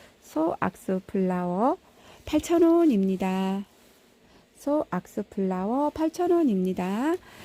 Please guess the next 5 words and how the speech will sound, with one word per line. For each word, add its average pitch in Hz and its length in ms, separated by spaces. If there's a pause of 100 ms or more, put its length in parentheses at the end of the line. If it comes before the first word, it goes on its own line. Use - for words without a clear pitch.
(420)
말리향, 240 1160 (220)
말리까지 175 600
향이 202 260
간다는 180 440
말리향 170 560